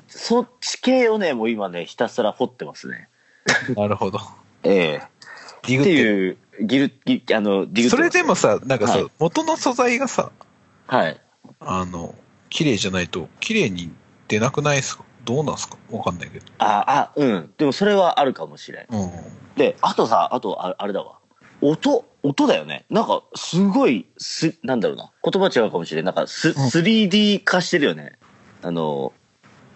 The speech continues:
Speaker 1: 音も。
Speaker 2: え、
Speaker 1: 音っていうか、
Speaker 2: それ何？
Speaker 1: あの、
Speaker 2: 普通のイヤホンで聞く？
Speaker 1: いや、イヤホンじゃなくて、あの、なんだ？これ、あの、
Speaker 2: あ、スピーカー？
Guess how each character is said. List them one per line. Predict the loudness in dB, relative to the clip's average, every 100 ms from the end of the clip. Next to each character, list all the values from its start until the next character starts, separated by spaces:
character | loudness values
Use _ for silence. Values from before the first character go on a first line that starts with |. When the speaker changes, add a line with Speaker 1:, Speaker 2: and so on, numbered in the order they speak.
| -20 -20 -20 -20 -4
Speaker 1:
音 | 0 2 0
も。 | 0 -8 _ _ _ _ _ -20 -20 _ -20 -20 -2
Speaker 2:
え、 | 2
Speaker 1:
音 |
っ |
て |
い |
う | 4
か、 |
Speaker 2:
そ | 4
れ | 2
何？ | 2
Speaker 1:
あ |
の、 | 2
Speaker 2:
普 | 0
通 | 0
の | 2 4
イ | 4
ヤ | 4
ホ | 2
ン | 0
で | -2
聞 | -6
く？ | -2 -2 -2 -8 2
Speaker 1:
い | 2
や、 | 4
イ | 4
ヤ | 2
ホ | 2
ン | 0
じ | -2
ゃ |
な | -2
く | -2
て、 | 0 2 0 -4 -8
あ | -6
の、 | -6 -6 -6 -4 -6 -2
な | -2
ん | -2
だ？ | -6 -8 -2
こ |
れ、 | 0 2
あ |
の、 | 2 0 0
Speaker 2:
あ、 |
ス | -2 -2
ピ |
ー | 0
カ | 2
ー？ | 0